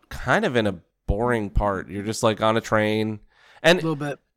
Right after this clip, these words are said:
Speaker 1: I will say, like, it's nice they flesh out a bit of the Sephiroth Cloud relationship, or, you know, Sephiroth and Zack, or whoever Cloud thinks he is. Um,
Speaker 2: Yeah.
Speaker 1: that, that, those moments were nice, but it is kind of like a get to town. And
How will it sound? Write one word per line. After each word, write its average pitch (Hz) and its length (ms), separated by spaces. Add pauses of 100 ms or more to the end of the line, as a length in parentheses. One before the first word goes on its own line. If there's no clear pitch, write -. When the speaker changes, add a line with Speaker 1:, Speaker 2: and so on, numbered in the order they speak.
Speaker 1:
I 143 100
will 202 180
say, 135 260
like, 104 300
it's 107 180
nice 110 300
they 98 100
flesh 107 380
out 104 160
a 101 40
bit 101 200
of 98 240
the 101 100
Sephiroth 101 640
Cloud 95 280
relationship, 165 720
or, 123 80
you 117 140
know, 95 200
Sephiroth 101 520
and 98 100
Zack, 98 360
or 92 80
whoever 101 560 (140)
Cloud 101 280
thinks 98 220
he 92 140
is. 92 220 (400)
Um, 107 340
Speaker 2:
Yeah. 127 200 (800)
Speaker 1:
that, 135 480
that, 123 180 (200)
those 151 200
moments 113 400
were 104 120
nice, 95 320
but 101 360
it 113 140
is 123 160
kind 120 220
of 107 100
like 107 220
a 104 220
get - 240
to 143 60
town. 180 380
And 120 220